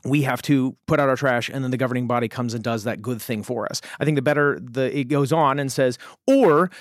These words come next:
the service in the name of or on behalf of the people." Like, God is wanting to do something. He's wanting to us to, he's, he is doing something and then we are responding to it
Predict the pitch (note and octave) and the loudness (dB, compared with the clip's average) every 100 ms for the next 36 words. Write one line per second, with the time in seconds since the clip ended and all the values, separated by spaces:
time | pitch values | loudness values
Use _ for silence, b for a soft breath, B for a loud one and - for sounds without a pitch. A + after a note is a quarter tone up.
0 | B B - D3 - D#3+ D3 D#3 C#3+ C3+ | B B -2 0 2 2 2 0 0 0
1 | C3+ - D3+ C#3+ C3+ B2+ B2 A2 A#2+ A#2+ | 0 2 2 2 0 0 0 -2 -4 -4
2 | A#2 A2 C3+ - A#2+ A#2+ B2+ C3 C#3+ E3 | -8 -8 -8 -8 -6 -4 -2 2 2 2
3 | - D3 B2 B2+ C3 C3+ C3 - C#3 B2 | 0 -4 -4 -4 -4 -4 -6 -4 -4 -4
4 | C3 C#3 A#2+ - B2+ C#3 B2+ D3 D3 C3 | -4 -4 -6 -8 -6 -6 -2 -2 0 -2
5 | - A#2+ - _ A2 C#3 A#2 - b b | -2 -10 -12 _ -10 -8 -8 -14 b b
6 | - E3+ C#3 F3 A3+ A3+ F#3+ C#3 A2+ D3+ | 0 2 4 4 4 4 0 0 -4 -6
7 | - _ _ _ _ _ _ _ C#3 C#3+ | -12 _ _ _ _ _ _ _ -4 -2
8 | C#3+ - C3 E3 E3 - C3 C3+ C3 - | -4 -4 -2 0 -2 0 2 2 0 -2
9 | - - C#3 C#3 B2 B2+ A#2+ | -4 -2 -2 -2 -4 -4 -6